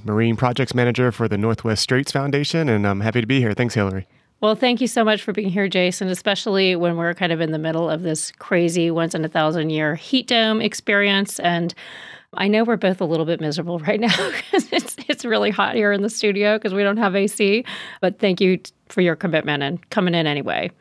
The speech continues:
Speaker 1: Yeah, you're welcome. It's a little stuffy, but we'll make do. I'm looking forward to it. <laughs>
Speaker 2: Great.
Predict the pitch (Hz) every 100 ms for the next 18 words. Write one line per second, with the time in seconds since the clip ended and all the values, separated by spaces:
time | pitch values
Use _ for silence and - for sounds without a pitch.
0 | _ - 127 135 120 120 131 123 104 117
1 | - 120 120 - 131 123 147 120 117 120
2 | 123 127 127 101 _ 113 107 127 127 117
3 | 107 104 - - _ _ 208 190 -